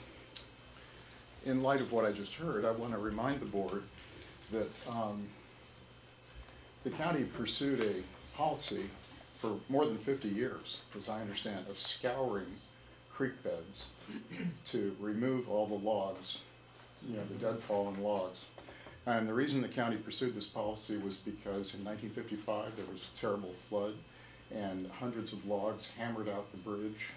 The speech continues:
over Soquel Creek, uh, for more than a year. Then in nineteen eighty-two, there was another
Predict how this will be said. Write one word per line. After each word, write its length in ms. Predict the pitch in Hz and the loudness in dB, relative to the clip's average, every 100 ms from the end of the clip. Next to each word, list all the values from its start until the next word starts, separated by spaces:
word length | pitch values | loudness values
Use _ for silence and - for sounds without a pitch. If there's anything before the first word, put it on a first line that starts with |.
| - | -6
over 200 | 113 104 | -4 -2
Soquel 540 | 95 - 101 101 101 - | -2 -2 -2 0 -2 -2
Creek, 300 | - 113 117 - - - - - - - - - | -4 -4 -6 -10 -12 -12 -14 -16 -16 -16 -14 -2
uh, 320 | 107 95 95 87 - | 2 2 0 -4 -4
for 120 | 104 | 0
more 180 | 104 107 | 0 0
than 100 | 104 | 0
a 40 | |
year. 320 | 104 104 104 113 - - - - - - - - | -2 0 0 -2 -6 -14 -18 -18 -18 -18 -8 -2
Then 120 | 120 | 0
in 120 | 117 | 0
nineteen 640 | 113 107 104 113 104 98 95 107 101 101 | 0 -2 -2 -4 -2 -2 -4 -4 -2 0
eighty-two, 540 | 107 101 - 110 117 | 0 0 -4 -2 -2
there 100 | 107 | 0
was 120 | 104 104 | -2 0
another 220 | 107 | -2